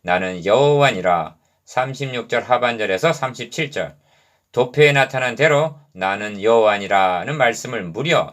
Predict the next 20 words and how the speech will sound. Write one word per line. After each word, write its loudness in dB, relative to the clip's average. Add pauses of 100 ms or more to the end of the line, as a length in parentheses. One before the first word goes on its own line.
열다섯 -4
번이나 -4 (260)
반복적으로 -4
강조하시는데 -2 (320)
그래도 0
잊을 -6
수가 -2
있단 -4
말인가? 0 (1400)
십일 -4
번 0 (220)
묵상해 0
보겠습니다. -2 (240)
기억, -2 (960)
하나님 2
사랑과 2
이웃 -8
사랑에 -4
대해서. -8 (580)
니은, -6